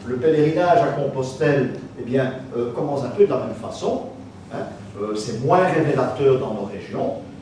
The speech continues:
mais, euh, je l'ai déjà dit d'ailleurs, une fois qu'on arrive des côtés de, de Bordeaux, par là,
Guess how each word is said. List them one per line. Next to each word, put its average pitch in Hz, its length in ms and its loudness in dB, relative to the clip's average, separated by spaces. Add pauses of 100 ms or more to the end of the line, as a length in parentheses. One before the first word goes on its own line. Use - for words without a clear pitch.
mais, 135 440 4
euh, 110 240 -6
je 117 120 -6
l'ai 107 140 -6
déjà 107 160 -4
dit 104 160 -4
d'ailleurs, - 220 0
une - 80 2
fois 180 200 -6
qu'on - 120 -10
arrive - 260 -8
des 139 100 -4
côtés - 360 -10
de, 101 800 -10
de 117 60 -8
Bordeaux, 101 520 2
par - 220 -6
là, - 300 -4